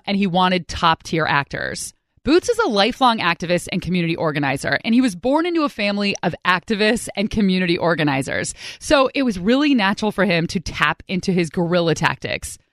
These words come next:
Boots started sneaking into private dinners where he had a friend of a friend who knew some actor to try to slip them the screenplay. He did everything that he could. He used every connection that he had,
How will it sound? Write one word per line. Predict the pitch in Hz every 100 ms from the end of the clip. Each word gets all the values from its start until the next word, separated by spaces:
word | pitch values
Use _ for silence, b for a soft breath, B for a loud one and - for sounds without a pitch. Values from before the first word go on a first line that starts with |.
| -
Boots | 294 339
started | 359 370 359
sneaking | - 240 247 269 277
into | 269 247
private | - 202 240 247 180
dinners | 208 233 240 -
where | 202
he |
had | 208 190
a |
friend | - 196 208
of | 196
a |
friend | - 185 185 190
who | 180
knew | 170 190
some | - 180
actor | 180 170 214 185
to |
try | 170 175
to | 165
slip | - - 202 202 -
them | 202
the | 185
screenplay. | - - 185 196 - 196 190 196 B B B
He | 262
did | 254 247 -
everything | 220 247 294 - 254
that | 240
he | 208
could. | - 226
He | 214
used | 190 180 -
every | 269 240 294
connection | - 220 220 240
that | 220
he | 202
had, | 190 185 185